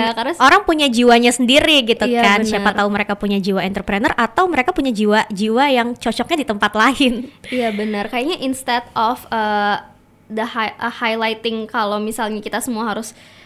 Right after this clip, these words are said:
Speaker 2: berjiwa entrepreneur, menurutku core dari semuanya itu ha-, apa namanya, harus memiliki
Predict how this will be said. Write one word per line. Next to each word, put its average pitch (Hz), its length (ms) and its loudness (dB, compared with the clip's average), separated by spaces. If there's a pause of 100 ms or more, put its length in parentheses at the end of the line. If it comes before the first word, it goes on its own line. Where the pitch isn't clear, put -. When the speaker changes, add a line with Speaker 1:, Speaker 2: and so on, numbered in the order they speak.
(160)
Speaker 2:
berjiwa 214 640 -2
entrepreneur, 214 480 -6 (240)
menurutku 247 580 -2
core 247 380 -2
dari 220 240 -2
semuanya 214 500 -4
itu 190 300 -6
ha-, 320 300 -6
apa 240 200 -4
namanya, 277 460 -2
harus 240 340 -4
memiliki 233 800 -6